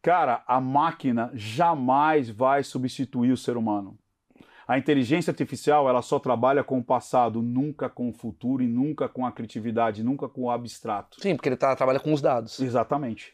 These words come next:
Speaker 1: Só trabalha com
Speaker 2: Pessoas
Speaker 1: dados.
Speaker 2: que gostam disso fazem isso.
Speaker 1: Por exemplo, ah, mas tem um, um robozinho lá que faz letras de música. A partir de letras de músicas anteriores, sabia disso?
Speaker 2: Exatamente.
Speaker 1: Ah, ele faz uma petição. A partir de petições anteriores.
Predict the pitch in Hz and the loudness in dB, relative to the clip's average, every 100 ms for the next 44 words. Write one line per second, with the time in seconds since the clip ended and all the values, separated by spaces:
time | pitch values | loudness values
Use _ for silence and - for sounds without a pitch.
0 | _ 123 113 113 117 160 156 185 220 240 | _ -6 -2 0 4 2 4 4 6 6
1 | 226 - 185 190 190 170 202 180 190 175 | 4 2 4 4 4 2 2 2 0 2
2 | 180 135 - 214 160 147 185 254 214 190 | 2 2 4 4 4 2 4 4 4 2
3 | 233 240 214 196 180 160 147 151 139 156 | 2 0 -2 -4 -2 -2 -2 0 0 0
4 | 143 165 160 131 165 180 175 208 196 170 | 0 2 4 2 2 2 4 2 -2 0
5 | 190 147 185 202 180 170 151 156 117 120 | 0 4 2 2 0 2 2 2 2 -4
6 | 98 - 120 139 123 156 143 135 143 127 | -8 -4 -2 -2 -2 -2 0 0 0 -2
7 | 127 127 143 127 123 127 110 123 139 113 | -2 0 -2 -2 -2 -2 0 2 0 0
8 | 190 190 - - 202 233 202 190 - 202 | -4 -8 -14 -2 2 4 2 0 0 2
9 | 240 233 175 - 180 208 - 220 - - | 4 2 -2 -8 -2 0 2 0 2 2
10 | 185 147 120 - 120 - 135 151 147 - | 2 2 -2 -2 -2 -4 -10 -6 -8 -6
11 | 123 127 143 151 214 156 104 90 - | -10 -6 -6 -6 -6 -4 -4 -8 -20